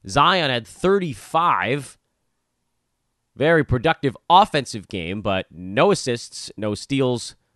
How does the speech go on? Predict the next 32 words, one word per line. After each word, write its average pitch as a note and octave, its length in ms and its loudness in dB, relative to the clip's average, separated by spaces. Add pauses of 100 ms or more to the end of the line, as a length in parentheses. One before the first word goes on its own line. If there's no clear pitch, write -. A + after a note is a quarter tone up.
no D2+ 160 -14
blocks, B2 540 2
six - 320 -12
turnovers. C3 720 -2 (880)
There's B2+ 240 -2
this, - 400 -2 (840)
and C3+ 120 0
this F#3 140 2
is, G#3+ 140 -2
this A3+ 200 0
is G#3 120 -4
with G3+ 120 0
being E3+ 220 2
a - 20 2
young G#2 280 -2
guy. E2 200 -4
I G2+ 40 -2
mean, B2 180 -4
this B2+ 160 -6
isn't A2+ 220 -6
me G#2 100 -4
knocking F2 380 -4
Zion. D2+ 280 -8
He's F2+ 140 -6
unbelievable, E2+ 600 -6
and E2+ 100 -8
he's, E2+ 220 -10 (420)
his A2+ 180 -8
speed D3+ 640 -6 (380)
and G#2+ 140 -4
his A2 160 -6
strength C3 720 -6